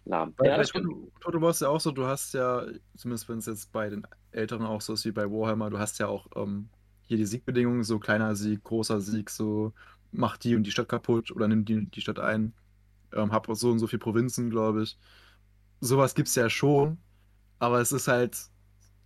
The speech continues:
Speaker 2: ein ziemlich langweiliges Ziel, sagen wir mal ehrlich, <laughs> so ist es.
Speaker 1: Ja, das, das ist so. Also schlussendlich ist das ein-, Einnehmen halt der Hau-, der Hauptcharakter. Also nein, das ist, äh, ist tatsächlich so, dass sich das gewandelt hat. Rome zwei hat das eingeführt mit den verschiedenen Siegbedingungen.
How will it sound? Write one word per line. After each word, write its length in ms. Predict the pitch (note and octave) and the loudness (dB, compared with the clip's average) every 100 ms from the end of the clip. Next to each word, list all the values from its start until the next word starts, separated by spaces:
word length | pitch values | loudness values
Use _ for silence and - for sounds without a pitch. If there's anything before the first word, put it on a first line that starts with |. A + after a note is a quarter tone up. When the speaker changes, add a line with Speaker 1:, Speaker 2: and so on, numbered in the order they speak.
| _ - | _ -16
Speaker 2:
ein 60 | F3 | -12
ziemlich 220 | - A2+ | -8 -6
langweiliges 420 | A#2 A2+ G#2 G#2 | -4 -4 -4 -6
Ziel, 180 | - A2+ G#2 | -6 -4 -4
sagen 140 | G2+ | -4
wir 40 | |
mal 200 | G#2 G#2 - | -4 -2 0
ehrlich, 180 | F#3 - | -2 -2
<laughs> 140 | A3+ | -2
so 220 | - - F#3 | 2 6 6
ist 380 | F#3 - - D#3 | 6 2 0 -4
es. 140 | C#3+ - - G#3 E3 - | -6 -12 -14 -12 -8 0
Speaker 1:
Ja, 320 | A#2+ C3 D#3+ | 4 4 4
das, 180 | B2+ - | 2 0
das 180 | G#2+ - | -6 -4
ist 160 | C#3 | -4
so. 120 | B2+ | 2
Also 180 | G2+ G#2+ | 2 2
schlussendlich 500 | A2+ A#2+ A#2 C#3+ C#3 | -4 -6 -6 -6 -6
ist 160 | C3+ - | -8 -6
das 220 | B2+ - | -8 -6
ein-, 360 | A2 G#2+ D3 - | -4 -2 -2 -2
Einnehmen 560 | A2 D3 C#3 A#2 A2+ A#2 | -2 -2 -2 -4 -4 -2
halt 160 | A2+ | -2
der 140 | G#2 G2+ | -2 -4
Hau-, 160 | - | -6
der 140 | G#2+ G2 | -4 -2
Hauptcharakter. 540 | A2 - F#2 F#2 - | -2 0 0 0 -4
Also 260 | - F#2 G#2+ | -2 0 0
nein, 260 | G#2 B2+ C#3 | 2 2 2
das 80 | - A#2+ - | -6 -18 -10
ist, 100 | - | -4
äh, 120 | A2+ | -2
ist 180 | C3 - | -2 -6
tatsächlich 320 | C3 D3+ C3+ | -2 0 2
so, 80 | C3 | 0
dass 100 | B2+ | 0
sich 80 | B2 | -2
das 140 | A#2+ | -2
gewandelt 520 | A2 G2+ A#2+ D#3 D#3 | 2 2 2 2 2
hat. 160 | E3+ D3+ | 0 0
Rome 320 | A#2+ A#2+ A#2+ | 2 2 0
zwei 300 | - G#2 A2 | -2 2 2
hat 100 | C3 | 2
das 100 | C3 | -4
eingeführt 520 | - A#2+ C3 - C3+ | -4 -4 -4 -2 -4
mit 120 | C3+ B2+ | -2 -6
den 120 | B2 | -8
verschiedenen 360 | B2 C3 B2 | -6 -2 -2
Siegbedingungen. 560 | A#2 - B2+ B2+ B2+ C3 | -2 -2 0 2 2 0